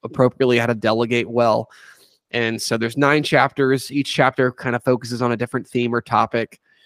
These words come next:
And I'm, I'm just really excited about it. It's fully illustrated. There's over a hundred and fifty illustrations. So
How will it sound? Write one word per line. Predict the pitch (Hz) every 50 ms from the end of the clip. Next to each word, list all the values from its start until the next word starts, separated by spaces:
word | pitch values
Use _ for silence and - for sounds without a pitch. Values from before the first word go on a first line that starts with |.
| _ _ _ _ _ _ - _ _ _ _ _ _ _ _ - - - -
And | 143 131 123
I'm, | 120 123 123 127 123 - _ -
I'm | 131 135
just | 139 131 - 135
really | 127 123 117
excited | 110 - - - 113 110 113 107 117
about | 104 107 104 107
it. | 113 123
It's | 120 - -
fully | - 170 160 165 170 151 143
illustrated. | 143 139 143 135 - - 147 135 131 135 131 123
There's | 131 135 120 131
over | 131 120 113 113
a | -
hundred | - 139 143 143 135
and | 123 -
fifty | 139 123 - 123 127
illustrations. | 123 120 117 - - 120 117 120 117 - 127 117 120 117 -
So | - - 131 113 113 113 113 107